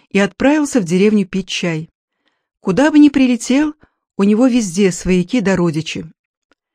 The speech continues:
Тишина меня обступила. Мохнатые, рыжеполосатые медуницы гундели в густой траве. Комары стонали, примиряясь к простоволосой моей голове,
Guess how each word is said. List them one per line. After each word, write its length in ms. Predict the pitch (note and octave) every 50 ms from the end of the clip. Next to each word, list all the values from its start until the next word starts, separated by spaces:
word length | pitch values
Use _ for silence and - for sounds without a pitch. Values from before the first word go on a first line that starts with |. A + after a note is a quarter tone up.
| _ _ _ _ _ _ _ _ _ _ _
Тишина 520 | - - A#3 A3+ - B3 A3 G#3 A3 B3 C4
меня 260 | B3 A3+ G3+ F#3+ G3
обступила. 760 | G3 - - - - G3+ - - - F3+ F3+ E3+ E3+ E3 E3+ _ _ _ _ _ _ _ _ _ _ -
Мохнатые, 800 | - F#3 G3+ - - A3+ A3 B3 C4+ C4+ - A#3+ A#3+ A#3 A3 -
рыжеполосатые 920 | - G3 A#3 C#4 C4 C4 C4 - G3+ G3 G#3 G3+ - A#3+ B3 B3+ - G#3+ G3+
медуницы 600 | G3+ F#3+ D#3 F#3 F#3+ G3+ A#3+ C#4 C4+ - B3 A3
гундели 540 | F3 D#3+ G#3 G#3+ G3 D#3+ E3 G#3 A#3 A3
в 60 | A3 E3+
густой 340 | D#3+ F#3+ - - - G3+
траве. 460 | G#3 - G#3+ F#3 F3 D3 E3 F3+ F3+ - _ _ _ _ _ _ _ _ _
Комары 420 | - G#3+ G#3 G#3+ G#3+ G3+ G3 A#3 A#3+
стонали, 640 | - - - G#3+ G#3 G3+ G3+ G#3 G#3 G3 G3 G3 _ _ _ _ _
примиряясь 540 | - - G#3+ G3+ G3+ G3 G3+ A3+ A#3+ A3+ -
к 80 | - -
простоволосой 680 | - G#3+ - - F3+ F#3 G3 F#3+ F#3+ A3 G#3+ - G#3+
моей 220 | F#3+ G3 G3+ G3+ F#3+
голове, 540 | D#3 F#3+ F#3 F#3+ F3 D#3 F3 G3+ A3 A3